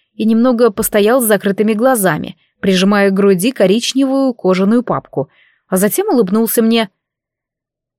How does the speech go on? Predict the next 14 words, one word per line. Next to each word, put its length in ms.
«Все-таки 360
решились? 540
Вот 240
и 40
правильно. 500
Господин 460
Серебряный, 460
я 140
внес 240
изменения 500
в 40
контракт, 460
хотите 400
взглянуть?» 560